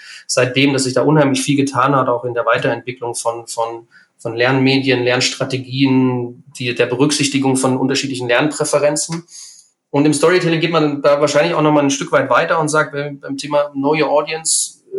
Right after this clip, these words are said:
das Thema zum Beispiel Social Styles mit reinzunehmen. Es gibt ja unterschiedliche, das ist ein anderes Modell,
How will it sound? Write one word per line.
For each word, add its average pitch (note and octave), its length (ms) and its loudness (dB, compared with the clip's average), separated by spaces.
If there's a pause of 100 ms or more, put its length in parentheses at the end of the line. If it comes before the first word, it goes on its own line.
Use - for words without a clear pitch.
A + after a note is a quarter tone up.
das C#3 140 -8
Thema C#3+ 240 0
zum C#3 160 -4
Beispiel C3+ 680 -4 (420)
Social C#3 360 0
Styles D3 420 0
mit B2+ 140 -8
reinzunehmen. F#2+ 600 -8 (100)
Es F3 120 -8
gibt B2 140 -16
ja A#2 140 2
unterschiedliche, B2+ 600 -4
das A2+ 80 -8
ist A2 60 -4
ein G#2 60 2
anderes C#3 240 0
Modell, D#3 500 0